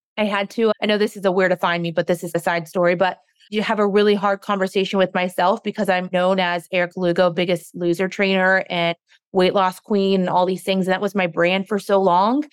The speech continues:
And it served me so well. And I'm so blessed and thankful. But I had to have a hard conversation with my husband and my agents because I said, I thought it was the depression talking for a little while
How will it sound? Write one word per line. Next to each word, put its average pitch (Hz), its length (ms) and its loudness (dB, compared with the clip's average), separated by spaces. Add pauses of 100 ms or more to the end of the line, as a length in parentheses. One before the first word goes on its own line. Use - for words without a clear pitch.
(380)
And 196 140 2
it 160 100 -4
served 208 320 0
me 208 120 2
so 196 340 2
well. 202 320 2
And 214 80 0
I'm 180 80 -4
so 196 220 -2
blessed 180 340 -2
and 185 140 -4
thankful. 269 560 2 (320)
But 214 100 0
I 226 40 0
had 254 160 -2
to 302 60 4
have 294 120 2
a 262 100 0
hard 233 220 -2
conversation 220 520 0
with 208 140 0 (100)
my 175 160 -2
husband 254 580 0
and 185 120 -4
my 175 160 -2
agents 202 420 -2
because 190 360 0
I 185 80 2
said, 190 320 0 (340)
I 208 120 -4
thought 226 180 0
it 285 80 0
was 233 160 0
the 190 80 -2
depression 196 500 -4
talking 254 400 0
for 285 120 -2
a 277 40 0
little 277 200 2
while 277 460 0